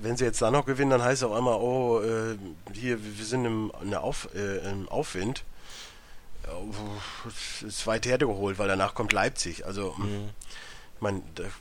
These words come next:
Speaker 1: kommen wir ganz später noch zu.
Speaker 2: Ja,
Speaker 1: Aber,
Speaker 2: ja.
Speaker 1: äh, nee, Ingolstadt, ich weiß nicht. Also, ich, der Trainer ist jetzt nicht jemand, wo ich sagen würde, „Oh, der“,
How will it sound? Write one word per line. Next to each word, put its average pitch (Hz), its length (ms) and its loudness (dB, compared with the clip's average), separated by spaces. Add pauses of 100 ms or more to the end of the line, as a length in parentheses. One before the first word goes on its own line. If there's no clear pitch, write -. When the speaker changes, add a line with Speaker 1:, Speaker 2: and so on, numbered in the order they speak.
Speaker 1:
kommen 110 180 2
wir 107 100 0
ganz - 640 2
später 101 440 -2
noch 90 160 -2
zu. 92 320 -4
Speaker 2:
Ja, 101 160 -2
Speaker 1:
Aber, 98 320 2 (840)
Speaker 2:
ja. 90 320 -4
Speaker 1:
äh, 98 40 -4 (720)
nee, 95 180 0
Ingolstadt, 120 640 2
ich 107 160 -4
weiß 98 260 2
nicht. 92 240 0
Also, 110 180 -2 (680)
ich, 104 160 -6 (500)
der 110 140 -2
Trainer 135 580 8 (480)
ist - 140 -2
jetzt 120 200 0
nicht 127 140 -2
jemand, 120 300 4
wo 117 60 -2
ich 110 100 -2
sagen 117 220 4
würde, 110 140 0
„Oh, 117 200 -2
der“, 104 240 -2